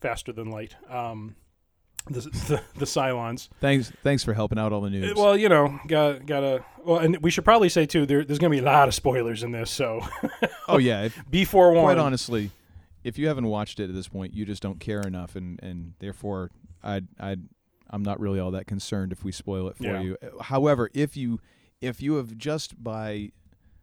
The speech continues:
Speaker 2: by virtue of listening to us ramble and, and fawn over this, want to watch it, by all means, feel free to download these and listen to 'em later, and just go and, and, like, binge watch these.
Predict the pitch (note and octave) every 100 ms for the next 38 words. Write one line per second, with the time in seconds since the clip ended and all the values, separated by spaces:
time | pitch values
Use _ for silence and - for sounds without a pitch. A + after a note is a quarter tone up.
0 | _ _ - G#2 G2 A#2+ B2+ - A2 F#2+
1 | G2+ A2+ - G#2+ F#2 G2 G#2 - G2+ G2
2 | G#2 G#2+ G#2+ G#2 F#2 F#2 G2 - - A#2
3 | G2+ G#2 A2+ A#2 A2 A2 A2+ B2 C#3 -
4 | - _ _ _ F#2+ G2+ A#2 - G#2+ F#2
5 | F#2+ - C#3 - _ _ _ _ _ A2+
6 | B2 D3+ C3 B2+ A2+ G2 F2+ - D3+ C#3+
7 | B2+ G2+ G2+ G2+ A2+ A2 G#2 A2 G2+ E2
8 | G2 - A2+ A2+ G2 F#2+ G#2+ A#2+ A2+ -
9 | _ _ _ A2 G#2+ A2+ F#2+ A2 A2 G2+
10 | F2+ E2 - G#2 G2 F2+ D#2+ F2+ F2 G2+
11 | F#2+ F2+ D#2+ D#2+ - F2 D#2